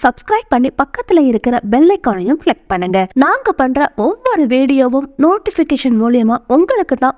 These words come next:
முதல்ல கிடைக்கும். கிறிஸ்மஸ் தண்ணி நம்ம உடலை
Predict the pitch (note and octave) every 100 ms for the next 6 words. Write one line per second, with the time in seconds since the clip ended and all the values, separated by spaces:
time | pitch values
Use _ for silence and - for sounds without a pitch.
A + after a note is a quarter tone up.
0 | - A#3+ E4 F4+ F4+ F#3+ E3+ F3 E3 -
1 | - G4 - B4+ - - D4+ D#4 D#4 -
2 | C4+ D#4+ G#4 F4+ C4+ E4+ D4